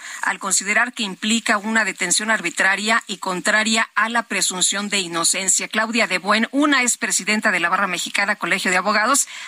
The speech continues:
a quien como siempre saludamos con mucho gusto. Claudia, ¿qué tal? Muy buenos días.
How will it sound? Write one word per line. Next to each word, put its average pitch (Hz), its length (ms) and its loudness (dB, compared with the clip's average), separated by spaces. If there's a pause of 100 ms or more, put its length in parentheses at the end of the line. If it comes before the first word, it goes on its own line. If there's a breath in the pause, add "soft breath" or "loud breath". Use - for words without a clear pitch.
a 185 100 0
quien 180 220 -6
como 180 180 0
siempre 226 280 0
saludamos 196 420 2
con 196 100 -2
mucho 208 240 0
gusto. 208 320 0
Claudia, 220 300 2
¿qué 247 100 0
tal? 226 220 -2
Muy 233 100 -2
buenos 220 300 0
días. 202 480 2